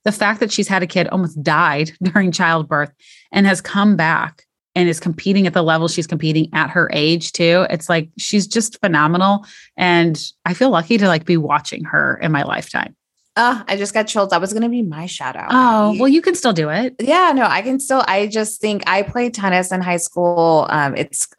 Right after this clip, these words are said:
Speaker 2: been my sport, something that I love the game, and it's such a mental game. Um, you really can get in your own head and be your own worst enemy, and to just see her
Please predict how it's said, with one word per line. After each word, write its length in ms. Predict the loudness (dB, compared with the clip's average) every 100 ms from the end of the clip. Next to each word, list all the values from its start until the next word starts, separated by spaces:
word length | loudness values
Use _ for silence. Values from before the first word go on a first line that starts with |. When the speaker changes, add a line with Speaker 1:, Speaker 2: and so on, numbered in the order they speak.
| -4
Speaker 2:
been 240 | -2 0
my 160 | 0 0
sport, 500 | -4 -2 0 2 0
something 320 | -4 -4 -2
that 160 | 0 -2
I 60 |
love 320 | -2 -4 -2
the 80 | -4
game, 420 | -4 -4 -2 -2
and 80 | -4
it's 160 | -4 -4
such 240 | -4 -4
a 80 | -2
mental 400 | -2 -4 -4 -6
game. 460 | -6 -10 -6 -6 -8 -14 _ _ _ -2
Um, 360 | 0 -2 -4
you 240 | -4 -2 0
really 500 | 2 2 4 2 0
can 220 | -2 -2
get 160 | 0 0
in 120 | 0
your 160 | -2
own 140 | -2 -2
head 260 | -2 -2
and 140 | -4 -4
be 60 |
your 200 | -4 -6
own 240 | -6 -8 -8
worst 280 | -10 -8 -8
enemy, 480 | -6 -4 -4 -4 -6
and 140 | -6
to 120 | -6
just 260 | -6 -4 -4
see 200 | -4 -4
her 380 | 0 0 0